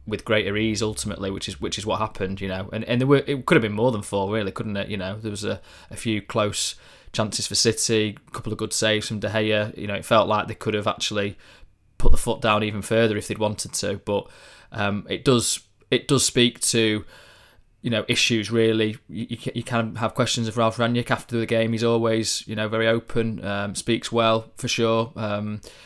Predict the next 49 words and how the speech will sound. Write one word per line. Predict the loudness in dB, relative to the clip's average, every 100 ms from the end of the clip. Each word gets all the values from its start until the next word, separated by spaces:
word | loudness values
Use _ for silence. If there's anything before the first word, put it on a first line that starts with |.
| -16 -4
I |
think | -2
he, | 2 2 2
he | -2
can | 0 0 2
detail | 2 2 2 2
what's | 0 -4
happened | -6 -2 0
in |
the | 0
game | 2 2 2 -2 -2
rather | 2 2 0
than | 0 0 -2 -8 -20 -20 _ _
then | -2 -2 0
say, | 2 2 0
"Okay, | -2 -2
well, | -2
how | -2 0 0
do | 0
you | -4
then | -4
fix | -4 -4 -2
it?" | -2 -2 -8
You | -4
know, | -4 -4
so | -2 -2
it's | -2
sort | -4 -4
of | -4
like | -6 -2
almost, | -2 -2 -4 -4
uh, | -4 -6 -10
d-, | -14 -14 -10
doing | -6 -6
a |
pundit's | -2 -2 -2 -4
role. | -2 0 0 -4 -12 -20 -16 -8
Um, | -4 -4
but | -4 -2
you |
could | 0 2
tell | 4 6 6
afterwards | 4 0 -2 -2 -4
that |
he | -2
was, | -2 -2 -6 -10 -12
I | -10 -6 -4 0
mean, | 2
he, | 2